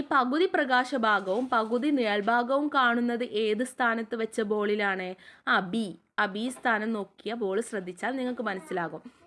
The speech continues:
പ്രകാശം പതിക്കുന്ന ഭാഗം പൂർണ്ണമായും കുട്ടിക്ക്, ഏഹ്, ഏഹ്, കുട്ടിക്ക് കാണാൻ സാധിക്കുന്നത് സിയിലാണ്. ഇനി അമാവാസി എന്ന് പറഞ്ഞാൽ എന്താണ്? ചന്ദ്രൻ്റെ നിഴൽ ഭാഗം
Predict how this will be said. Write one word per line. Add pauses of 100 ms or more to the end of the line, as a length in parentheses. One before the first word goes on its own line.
പ്രകാശം
പതിക്കുന്ന
ഭാഗം
പൂർണ്ണമായും
കുട്ടിക്ക്, (440)
ഏഹ്, (880)
ഏഹ്,
കുട്ടിക്ക്
കാണാൻ
സാധിക്കുന്നത് (200)
സിയിലാണ്. (260)
ഇനി
അമാവാസി
എന്ന്
പറഞ്ഞാൽ
എന്താണ്? (100)
ചന്ദ്രൻ്റെ
നിഴൽ
ഭാഗം